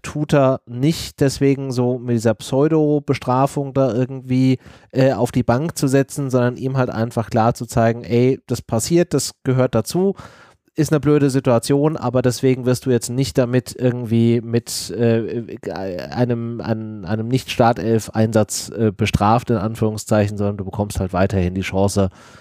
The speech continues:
äh, an deiner Entwicklung zu arbeiten. Das fände ich ein sehr wichtiges Signal.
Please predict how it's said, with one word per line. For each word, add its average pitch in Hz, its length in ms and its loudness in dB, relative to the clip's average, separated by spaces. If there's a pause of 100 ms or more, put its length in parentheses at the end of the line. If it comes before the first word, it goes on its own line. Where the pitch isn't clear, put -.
(380)
äh, 104 380 4
an 110 120 -2
deiner 110 240 4
Entwicklung 104 400 -2
zu - 140 -6
arbeiten. 87 260 -2
Das 95 140 -4
fände 120 160 0
ich 104 100 -2
ein 104 80 -6
sehr 113 220 4
wichtiges 101 360 2
Signal. 78 340 -6